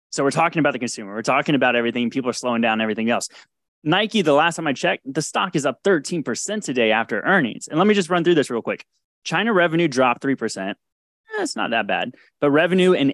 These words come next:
Asia, Pacific, and Latin America was up nineteen percent. North America revenue was up thirty percent. And Europe, Middle East, and Africa was up eleven percent. Nike direct sales were up sixteen percent to five point four billion dollars on a reported basis,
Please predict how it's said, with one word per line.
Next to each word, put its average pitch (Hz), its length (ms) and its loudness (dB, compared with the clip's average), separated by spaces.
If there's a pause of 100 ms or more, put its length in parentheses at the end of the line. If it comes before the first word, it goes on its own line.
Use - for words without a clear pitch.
Asia, 160 340 2
Pacific, 139 460 -4
and 120 120 0
Latin 123 200 0
America 147 420 2
was 123 160 0
up 127 180 0
nineteen 165 640 0
percent. - 560 -6 (260)
North 180 300 4
America 170 380 2
revenue 123 360 2
was 123 140 0
up 139 240 0
thirty 214 240 4
percent. 110 520 -12 (160)
And 127 200 2
Europe, 156 360 2
Middle 143 360 0
East, 135 240 0
and 117 160 -10
Africa 131 420 -2
was 120 140 0
up 110 160 -4
eleven 131 340 0
percent. 104 460 -8 (400)
Nike 151 380 0
direct 127 340 2
sales 185 440 -2
were 131 120 -2
up - 160 0
sixteen - 480 -4
percent 123 340 -4
to 117 100 -4 (100)
five 156 340 -6
point 147 320 -2
four 127 200 0
billion 120 380 0
dollars 110 320 2
on 110 80 -2
a 107 80 -6
reported 143 400 0
basis, 110 500 -2